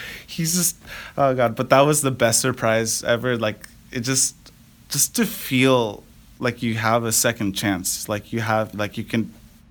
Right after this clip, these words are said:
keep going, you know? It, it was great. I called my dad right after that. I called my mom and just, you know, cried. I'm just like, "I'm alive. I'm gonna keep going. I'm gonna keep living and doing what I wanted to do."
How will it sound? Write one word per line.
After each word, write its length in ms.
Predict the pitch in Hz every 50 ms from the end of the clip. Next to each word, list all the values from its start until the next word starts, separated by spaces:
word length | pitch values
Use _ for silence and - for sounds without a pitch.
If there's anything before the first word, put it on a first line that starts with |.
| - - -
keep 220 | - - 131 131 -
going, 360 | - 107 107 107 101 101 101
you 100 | 104 98
know? 300 | 101 101 101 107 120 127 - - - - - - - - - - - - - - - - - - - - - - - - -
It, 180 | - - - - - - - - - - - - - - - - - - _ - _ _ - - -
it 60 | 123
was 220 | 123 120 110 -
great. 360 | - - 90 92 95 - - - -
I 80 | -
called 300 | 110 - - 120 113 107
my 120 | 113 110 104
dad 240 | 95 98 95 98 98
right 160 | 104 101 98
after 320 | 101 101 98 - - 101
that. 140 | 92 98 101
I 80 | 101 98
called 260 | - - - 110 107
my 160 | 107 101 98
mom 440 | 95 95 98 95 98 98 95 98 98
and 140 | 95 98 95
just, 340 | - - 101 98 - - -
you 80 | 92
know, 200 | 87 90 87 87
cried. 380 | 87 - - 98 95 95 92 82
I'm 120 | 95 95
just 160 | 95 - - -
like, 180 | - - -
"I'm 380 | - 190 185 196 202 202 202 - - - - - -
alive. 800 | 233 226 208 190 196 208 208 202 190 175 170 175 180 180 - - - - - - -
I'm 460 | - 160 165 170 175 175 175 175 180 - - - -
gonna 240 | - 170 175 180
keep 280 | 180 - - - 190 190
going. 380 | - 180 180 185 190 185 175 170
I'm 120 | 165 160
gonna 400 | 160 175 170 170 170 170 170 160 165 - -
keep 220 | - - 185 175 - - - - - - -
living 420 | - 151 170 175 175 180 170 165 156
and 160 | 156 151 147
doing 300 | 143 151 151 156 160 165
what 140 | 160 165 156
I 80 | 156
wanted 260 | 156 147 147 151 156 156
to 120 | 147 147
do." 440 | 139 135 151 160 156 139 127 131